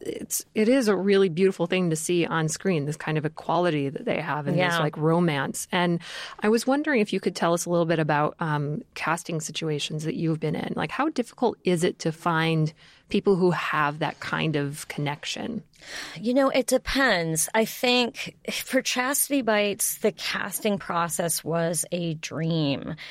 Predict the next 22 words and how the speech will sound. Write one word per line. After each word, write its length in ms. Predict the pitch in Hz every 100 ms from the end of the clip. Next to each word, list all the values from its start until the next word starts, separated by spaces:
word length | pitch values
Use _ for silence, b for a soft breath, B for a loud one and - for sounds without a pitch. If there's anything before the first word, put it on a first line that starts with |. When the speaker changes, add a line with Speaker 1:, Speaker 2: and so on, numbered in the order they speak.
| B B
Speaker 2:
We 120 | 196
had 320 | 202 220 214 190 - -
two 360 | - - 247 254
fantastic 1000 | - 196 175 - - 165 160 - - -
casting 500 | - 139 143 - 156
directors. 460 | 147 139 - - 160
The 100 | 165
main 320 | 165 170 165
one 340 | 160 156 151 -
was 200 | 175 -
a, 260 | 165 156 -
a 60 | 175
woman, 480 | 170 165 160 156 156 _ _ _ - _ _
uh, 180 | 180 160
Monica 360 | 156 160 170 165
Mickelson, 600 | 165 160 165 - 151 151
and 260 | - 156 156 -
then 220 | 165 151
also 280 | 165 160 170
Matthew 540 | 151 151 - 156 151
LaSalle. 600 | - 170 - 160 151 170 170 B B B B B B B
And 520 | 220 208 202 196 196